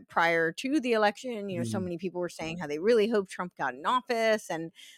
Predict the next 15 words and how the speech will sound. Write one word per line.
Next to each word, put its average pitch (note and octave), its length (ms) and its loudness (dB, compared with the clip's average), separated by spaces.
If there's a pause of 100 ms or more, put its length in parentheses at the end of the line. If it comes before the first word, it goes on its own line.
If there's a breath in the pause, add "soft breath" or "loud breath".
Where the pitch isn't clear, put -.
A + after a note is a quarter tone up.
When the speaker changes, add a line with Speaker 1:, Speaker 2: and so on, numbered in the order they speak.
(180 loud breath)
Speaker 1:
uh, D#3 340 2
then F#3+ 220 0
there F#3 80 4
were F3+ 80 4
a F3 40 2
lot F3+ 200 6
of E3 80 -4
people E3+ 600 2
afterwards G#3 640 4
who F3+ 120 -4
were F3 200 -2
talking D#3+ 420 -6
about, D3+ 340 0 (360 soft breath)
uh, C#3 300 0 (140)
the, D#3+ 340 0